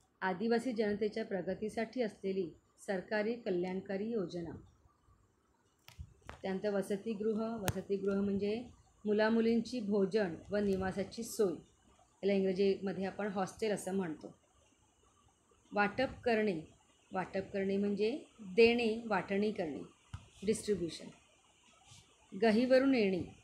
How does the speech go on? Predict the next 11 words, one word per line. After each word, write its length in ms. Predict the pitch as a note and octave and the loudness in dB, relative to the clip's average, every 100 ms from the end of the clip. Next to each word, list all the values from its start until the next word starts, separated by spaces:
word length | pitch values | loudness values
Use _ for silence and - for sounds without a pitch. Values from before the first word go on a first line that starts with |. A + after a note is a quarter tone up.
| - - - | -20 -14 -4
मन 340 | A3 A3+ C4 | 0 2 2
भावनेने 580 | A3 G#3 F#3 G#3 G#3+ A3 | 2 2 2 2 2 0
भरून 380 | G#3 G3 F3+ G3 | 0 0 2 0
येणे, 260 | F3+ E3+ D3 - - _ _ - F3+ | 0 -4 -8 -14 -20 _ _ -10 -2
गलबलून 440 | F3+ F3+ F#3+ G3+ | 0 2 2 2
येणे. 220 | F3+ D#3+ - - _ _ _ _ - - - _ _ _ _ _ _ - _ - - | 2 -4 -10 -14 _ _ _ _ -20 -20 -20 _ _ _ _ _ _ -20 _ -20 -14
म्हणजे 300 | F#3+ F#3+ F#3 | -6 -2 0
वैष्णवीला 540 | F#3+ F#3+ E3+ G3+ G3+ G#3 | 0 -2 -2 0 2 2
ज्याप्रमाणे 540 | G3 F#3+ G3 G3 G3 | 0 -2 0 2 4
त्या 240 | G3 G3+ G#3 | 4 4 2
मुलांची 800 | G3+ F#3 F#3+ G3 G#3 G#3+ - | -2 -2 -2 -4 -6 -8 -10